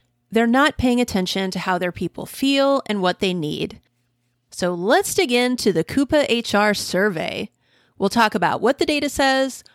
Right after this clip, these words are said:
what that means for you and your team, and how you can use coaching to help keep your folks from leaving. Alrighty,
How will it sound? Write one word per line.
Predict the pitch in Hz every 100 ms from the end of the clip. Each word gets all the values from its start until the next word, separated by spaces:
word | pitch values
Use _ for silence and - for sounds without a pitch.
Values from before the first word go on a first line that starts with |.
| _ _
what | 208 220
that | 208
means | 208 220 214
for | 220
you | 196 185
and | 175
your | 156
team, | - 370 277 185 190 214 _ _ _
and | 214 226
how | 370
you | 508 508
can | - 320
use | 254 -
coaching | - 262 - 170 160 190 _ _ _ _
to | -
help | 175 - 370 370
keep | - 254 247
your | 226 226
folks | - 180 - -
from | 208 185
leaving. | 170 180 156 - - 185 _ _ _ _ _ _ _ _ _ _ _ _ -
Alrighty, | 233 170 - 185